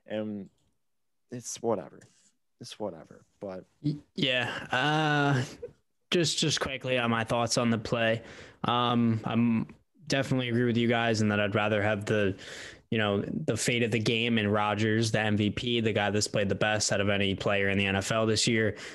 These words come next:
Speaker 2: Um, but at the same time, I don't totally disagree with the call. Um, to score from the, you know, the nine-yard line is not easy. It's debatably one of the hardest things to do in the N F L. Um, so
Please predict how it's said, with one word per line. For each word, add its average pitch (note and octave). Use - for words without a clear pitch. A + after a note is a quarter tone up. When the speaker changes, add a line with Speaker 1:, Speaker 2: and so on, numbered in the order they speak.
Speaker 2:
Um, A2
but A#2+
at C3
the C3+
same C#3
time, C#3
I A#2
don't B2+
totally D3
disagree A#2+
with A2
the A2
call. A2
Um, A2
to D#3
score E3+
from C3+
the, C3
you A#2+
know, A#2+
the A2
nine-yard A#2+
line D3+
is A2
not G#2
easy. C3+
It's -
debatably D3+
one A#2+
of B2
the A#2+
hardest A#2
things A2+
to A2+
do A2
in A2+
the G#2+
N G#2+
F G#2
L. A#2
Um, A2
so B2+